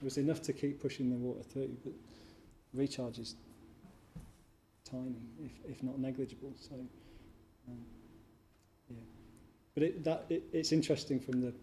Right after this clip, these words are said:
the paleoenvironmental side as well, I think, that because it's, it's that understanding that lag of,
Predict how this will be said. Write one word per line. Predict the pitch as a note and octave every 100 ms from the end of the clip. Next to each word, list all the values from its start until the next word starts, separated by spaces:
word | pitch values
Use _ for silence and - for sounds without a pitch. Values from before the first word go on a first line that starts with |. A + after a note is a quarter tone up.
| - -
the |
paleoenvironmental | - C#3 B2+ A#2 A#2 B2 B2+ A2+ -
side | - B2 A#2
as | A2+
well, | A#2+ A#2+ A2+
I | -
think, | A2
that | B2 -
because | C#3+ - B2
it's, | - - - - - - - -
it's | F3+
that | - C#3+ - -
understanding | C#3 C3+ - C#3+ C3+ B2+
that | B2 B2+
lag | B2+ B2+ A#2+
of, | A#2+